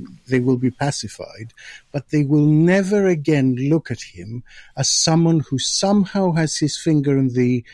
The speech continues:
electoral pulse and understands the public better than they do. There was a poll today that shows seventy-six percent of people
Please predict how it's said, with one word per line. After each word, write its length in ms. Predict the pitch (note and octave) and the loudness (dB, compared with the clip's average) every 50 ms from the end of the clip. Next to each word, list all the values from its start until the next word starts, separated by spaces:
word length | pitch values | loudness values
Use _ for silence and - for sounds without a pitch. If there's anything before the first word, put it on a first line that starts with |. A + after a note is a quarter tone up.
| - - - _ _ - | -20 -20 -20 _ _ -2
electoral 680 | C#3+ C#3 D3 D3+ C#3+ - - - C#3+ C3+ C3 B2+ B2 A#2 - | 2 2 4 2 2 0 -4 -4 -2 0 0 0 -2 -4 -8
pulse 640 | - - C#3+ B2 G2 - A2 - - - - - - - - - _ - | -6 -4 -4 -4 -4 -6 -10 -12 -12 -10 -10 -10 -12 -14 -20 -20 _ -2
and 140 | C3+ C3+ C3+ | 0 2 2
understands 580 | C3+ C3 C3 C3 B2 - - D3+ C#3 C3+ A#2+ | 2 2 0 -2 -4 -2 -2 -2 -2 0 -2
the 80 | B2+ C3 | -2 -4
public 360 | B2 - B2+ B2 A#2 A#2 A2+ - _ _ | -4 -4 -6 -6 -6 -6 -8 -8 _ _
better 300 | - A#2 A2+ - - A2+ | -4 -4 -4 -4 -6 -6
than 240 | G#2 A2+ A2 G#2 G2+ G2 | -4 -4 -4 -4 -4 -2
they 220 | A2+ A#2 G#2+ G#2 | -2 -2 -2 -2
do. 260 | G2+ - - - - - - G#2+ | -4 -8 -12 -16 -16 -16 -12 -10
There 100 | A#2+ A#2 | -8 -6
was 160 | A2 B2 A#2 A#2 | -4 -4 -2 -2
a 60 | A#2+ | -4
poll 400 | - _ _ - F3+ F#3 F#3+ D#3+ - | -6 _ _ 0 0 0 0 0 -4
today 560 | - B2 G#2+ - - - - - - A2 A#2 - _ _ - - - - _ - | -8 -10 -8 -8 -10 -12 -12 -14 -16 -18 -18 -20 _ _ -20 -20 -20 -20 _ -10
that 140 | C3 A#2+ | -8 -6
shows 380 | - - - D3 C#3+ C#3 B2+ - | -4 -2 0 2 2 2 0 -2
seventy-six 1160 | - - - - F#3 F3+ E3+ E3 F3+ F3 D#3 - D3+ C#3+ - - - - G3 - - - - - | -2 -4 -2 0 0 0 2 0 0 -2 -2 -4 -6 -6 -6 -6 -4 -4 -4 -4 -4 -8 -12 -8
percent 480 | - D3+ - - E3 D3+ C#3+ C3+ - | -8 -6 -4 -2 -2 -2 -2 -2 -4
of 160 | C3+ - - | -8 -10 -6
people 560 | - D#3 C#3+ B2+ - - - - - - A#2 | -2 -2 -2 -2 -4 -8 -16 -18 -16 -16 -18